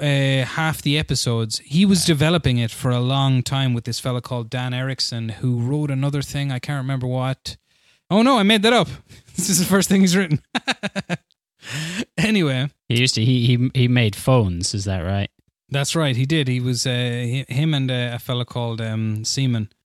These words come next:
Speaker 1: made Phones
Speaker 2: Right.
Speaker 1: together. Um, that was the Ericsson one. Ah, who cares? Sony. No, Sony Ericsson. Those were the boys. Anyway, so the deal of it is, sometime in the future, there's this system of working that's set up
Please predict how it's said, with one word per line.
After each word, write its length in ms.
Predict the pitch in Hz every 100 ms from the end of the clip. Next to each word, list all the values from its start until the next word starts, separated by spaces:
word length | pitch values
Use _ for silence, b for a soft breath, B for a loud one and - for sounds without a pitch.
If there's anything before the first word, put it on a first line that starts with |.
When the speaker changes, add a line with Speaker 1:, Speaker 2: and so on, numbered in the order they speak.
| -
Speaker 1:
made 160 | 113
Phones 280 | - 127 123
Speaker 2:
Right. 40 |
Speaker 1:
together. 380 | 113 117 113 107 - _ _ b _
Um, 580 | 143 139 135 131 131 127
that 180 | - 190
was 160 | 127 117
the 160 | 120
Ericsson 420 | 117 117 110 120 117
one. 140 | 143
Ah, 260 | 123 113 110
who 100 | 104
cares? 320 | - 90 95 - _ B -
Sony. 420 | - 226 240 143
No, 140 | 131 151
Sony 400 | - 214 185 139
Ericsson. 400 | 120 113 113 113
Those 180 | 156
were 80 | 131
the 80 | 113
boys. 320 | 107 107 104 -
Anyway, 320 | 185 147 110 - _ _
so 340 | - 180 135 - -
the 140 | 151
deal 300 | 143 202 196
of 280 | 196 160 151
it 80 | 139
is, 340 | 131 107 - - _ _ -
sometime 480 | - 185 180 185 180
in 80 |
the 60 | 175
future, 540 | - 131 110 - 110
there's 260 | 113 127 123
this 180 | 127 120
system 400 | - 160 - 151
of 160 | 131
working 360 | 127 135 - 120
that's 180 | 110 -
set 240 | - 135
up 240 | 120 107